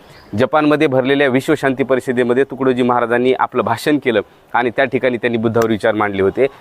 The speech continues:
आणि, अ, माणसानं म-, मानवता किती महत्त्वाची आणि जपली पाहिजे या संदर्भात तुकडोजी महाराज बोलले होते. तुकडोजी महाराज, अ, आपल्या ग्रामगीतेमध्ये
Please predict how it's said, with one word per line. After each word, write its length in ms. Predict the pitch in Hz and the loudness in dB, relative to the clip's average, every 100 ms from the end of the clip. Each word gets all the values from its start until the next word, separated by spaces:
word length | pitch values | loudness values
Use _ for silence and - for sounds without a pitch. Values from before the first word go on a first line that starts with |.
| - | -4
आणि, 280 | 113 143 165 _ - | 0 0 -2 _ -2
अ, 240 | 123 123 120 113 104 | 2 2 2 0 0
माणसानं 500 | 117 127 131 139 139 | 0 0 0 -2 0
म-, 340 | 147 120 117 127 | 0 0 0 -2
मानवता 800 | 117 123 127 135 175 180 135 110 - - | -2 0 2 2 2 2 0 -4 -10 -6
किती 180 | 160 156 | -2 0
महत्त्वाची 520 | 165 151 147 135 143 | 2 2 2 0 2
आणि 100 | 139 | 0
जपली 300 | 117 127 139 | 0 -2 0
पाहिजे 280 | 123 117 117 | 0 0 2
या 160 | 120 117 | 2 2
संदर्भात 360 | 120 110 107 104 | 0 0 0 -2
तुकडोजी 300 | 101 101 98 | -4 -2 0
महाराज 260 | 101 95 | 0 0
बोलले 260 | 92 95 90 | -4 -6 -4
होते. 180 | 87 - - - - - - | -4 -8 -16 -20 -20 -12 -4
तुकडोजी 320 | 139 165 165 | 0 2 2
महाराज, 380 | 160 151 160 151 _ - - | 2 2 2 -2 _ -20 -4
अ, 60 | 117 123 123 123 123 120 - _ _ - | 2 4 4 4 4 2 -4 _ _ -2
आपल्या 240 | 127 170 156 | 0 0 2
ग्रामगीतेमध्ये 680 | 160 156 139 135 117 104 | 2 2 0 0 0 0